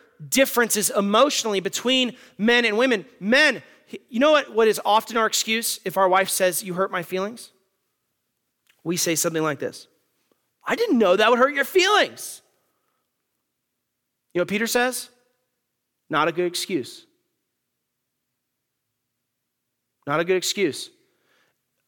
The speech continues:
I, I, the way I would put it this way, man,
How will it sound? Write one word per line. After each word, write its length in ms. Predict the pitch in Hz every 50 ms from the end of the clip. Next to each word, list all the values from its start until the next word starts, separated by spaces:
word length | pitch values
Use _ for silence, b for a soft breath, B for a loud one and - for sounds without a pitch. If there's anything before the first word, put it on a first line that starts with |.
| _ _ -
I, 420 | - 185 - 175 175 175 175 170 170 - - - - _ -
I, 40 |
the 100 | 180 180
way 120 | 180 208 220
I 140 | 208 208 226
would 120 | 233 220
put 140 | - 196 185
it 80 | 160
this 180 | 180 180 - -
way, 140 | 160 143 135
man, 320 | 139 139 135 135 139 147